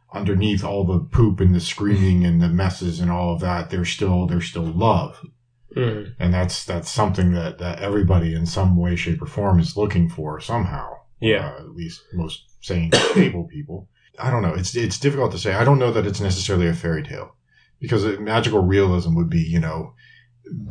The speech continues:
Speaker 1: the notion that when she's going through this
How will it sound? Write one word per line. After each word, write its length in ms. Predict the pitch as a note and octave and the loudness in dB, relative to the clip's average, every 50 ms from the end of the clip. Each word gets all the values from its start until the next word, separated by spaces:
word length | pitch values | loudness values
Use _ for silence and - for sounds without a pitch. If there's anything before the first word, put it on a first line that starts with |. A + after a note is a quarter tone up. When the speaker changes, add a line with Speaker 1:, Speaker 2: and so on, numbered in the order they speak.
| - - - - - - | -8 -8 -8 -10 -8 -4
Speaker 1:
the 100 | G2 G#2 | -2 0
notion 440 | G2+ G#2 G#2+ G#2 F#2+ - G2 F#2 F2+ | 2 4 4 4 4 2 4 4 6
that 300 | F2+ F2+ F2+ E2+ E2+ - - _ _ _ _ _ _ _ _ _ _ _ _ | 6 4 2 0 -2 -8 -14 _ _ _ _ _ _ _ _ _ _ _ _
when 320 | A2+ G#2+ G2 G#2 G#2 G2 | -12 -4 -2 0 0 0
she's 240 | F#2 - G#2 F#2 F2 | 0 0 0 0 0
going 260 | - G2 G2+ G2+ F#2+ | 0 0 0 2 0
through 360 | F2+ - - - A#2 A#2 A2+ | 0 -2 -2 2 4 4 6
this 420 | G#2 G2 F#2+ F2+ - - - - | 6 6 4 4 2 0 -8 -16